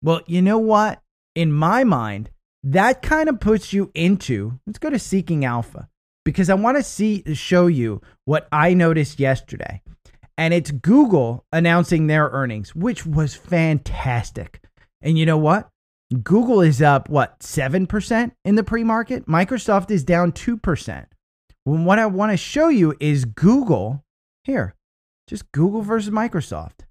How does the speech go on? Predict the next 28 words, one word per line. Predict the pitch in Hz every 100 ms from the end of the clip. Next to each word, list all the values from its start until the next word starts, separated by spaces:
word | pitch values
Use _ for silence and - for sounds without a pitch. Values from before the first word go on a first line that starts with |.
| _
I | 160
mean, | 175 170
simple | - - 226 269 254
as | 156
this. | 123 123 139 - _ _ _ _ _ -
Look | 135 202
at | 240 190
the | 190
update, | 147 - 175 180
the |
chart, | 175 135 120 123 _ -
and | 170
let's | 185 202
look | 254 233
at | 196
year | 139 160
to | 220
date. | 165 120 135 - _ _ _ _ _ _ _ _ _ _ -
Uh, | 131
Google's | 113 147 175 151
up | 151
forty-nine, | - 143 143 135 123 120
per-, | 113 110
forty-six | - 175 170 135 147 -
percent. | 117 - 135
Microsoft | - 123 123 110 110 110
is | 98
up. | 101